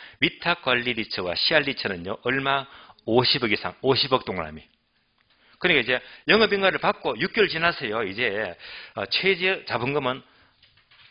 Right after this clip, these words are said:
얼마, 얼마? 칠십억, 오십억. 칠십억, 오십억 숫자 기억하시고요. 근데 칠십억, 오십억보다는 오억과 삼억이, 오억과 삼억이 앞에서 본 거 굉장히 잘 나와요.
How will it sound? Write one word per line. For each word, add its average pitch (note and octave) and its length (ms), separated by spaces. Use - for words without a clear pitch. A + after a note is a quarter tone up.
얼마, D3+ 280
얼마? C3+ 380
칠십억, C#3 920
오십억. E2+ 500
칠십억, A#2 500
오십억 E2 260
숫자 - 280
기억하시고요. D#2 500
근데 A#2+ 240
칠십억, D#3 540
오십억보다는 A#2+ 640
오억과 C3 520
삼억이, C3+ 560
오억과 D3+ 320
삼억이 C#3 420
앞에서 A2+ 280
본 E2 180
거 D#2+ 120
굉장히 G3 380
잘 D2+ 140
나와요. C#2 200